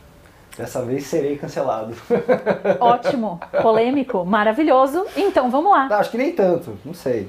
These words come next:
Speaker 1: Ah, dane-se, o meu gosto musical e tá tudo bem.
Speaker 2: Então
Speaker 1: É.
Speaker 2: tá.
Speaker 1: Não, eu preciso começar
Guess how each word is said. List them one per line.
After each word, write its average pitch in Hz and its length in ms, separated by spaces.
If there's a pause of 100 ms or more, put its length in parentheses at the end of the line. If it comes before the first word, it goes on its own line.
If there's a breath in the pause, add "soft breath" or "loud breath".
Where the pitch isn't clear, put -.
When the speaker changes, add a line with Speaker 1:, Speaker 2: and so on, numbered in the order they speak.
Speaker 1:
Ah, 151 140
dane-se, 139 400
o 107 260
meu 175 180
gosto 151 400
musical 131 540
e 107 60
tá 104 120
tudo 123 220
bem. 101 140 (680 loud breath)
Speaker 2:
Então 202 160
Speaker 1:
É. - 20
Speaker 2:
tá. 202 180
Speaker 1:
Não, 233 100
eu - 80
preciso 202 260
começar 170 640